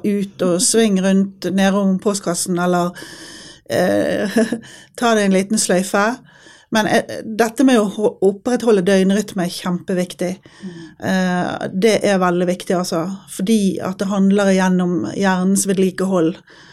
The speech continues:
Speaker 1: og påfyll, eh, av energi. Og da er det å opprettholde døgnrytmen, eh, helt essensielt. Så det med å stå opp om morgenen,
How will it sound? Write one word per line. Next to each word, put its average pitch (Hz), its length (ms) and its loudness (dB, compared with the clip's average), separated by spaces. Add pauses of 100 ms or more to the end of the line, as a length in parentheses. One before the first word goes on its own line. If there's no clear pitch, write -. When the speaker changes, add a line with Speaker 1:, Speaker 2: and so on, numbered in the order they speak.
(240)
Speaker 1:
og 202 160 -8
påfyll, 190 640 0 (200)
eh, 190 440 -4
av 190 160 -2
energi. 180 480 -2 (580)
Og 190 100 -2
da 226 120 4 (100)
er 214 100 2
det 220 140 4
å 202 100 2
opprettholde 196 640 -2 (160)
døgnrytmen, 185 720 -2 (240)
eh, - 400 -10 (160)
helt 208 280 -4
essensielt. 180 840 -6 (280)
Så - 140 -6
det 226 140 4
med 214 140 4
å 196 100 2
stå - 280 -2
opp - 340 -2
om 196 120 6
morgenen, 196 720 2